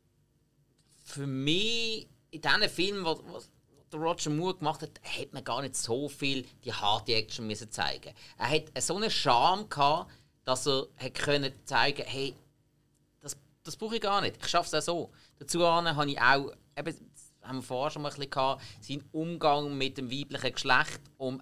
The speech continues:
einiges angenehmer gefunden als jetzt zum Beispiel bei einem Sean Connery. Weil das habe ich, ich habe jetzt als Vorbereitung wirklich fast alle Sean Connery Bond-Filme geschaut und das ist mir wirklich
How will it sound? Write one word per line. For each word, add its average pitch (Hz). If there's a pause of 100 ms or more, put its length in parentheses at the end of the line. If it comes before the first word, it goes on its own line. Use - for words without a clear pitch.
(160)
einiges 147 (500)
angenehmer 127
gefunden 117
als 104
jetzt 104
zum 113
Beispiel 104
bei 98
einem 90
Sean 87
Connery. 117 (340)
Weil 123
das -
habe 160
ich, 160
ich -
habe 160
jetzt 151
als 143
Vorbereitung 131
wirklich -
fast -
alle 127
Sean 127
Connery 123 (340)
Bond-Filme 120
geschaut 120 (220)
und 110
das 123
ist 131
mir 110 (840)
wirklich 175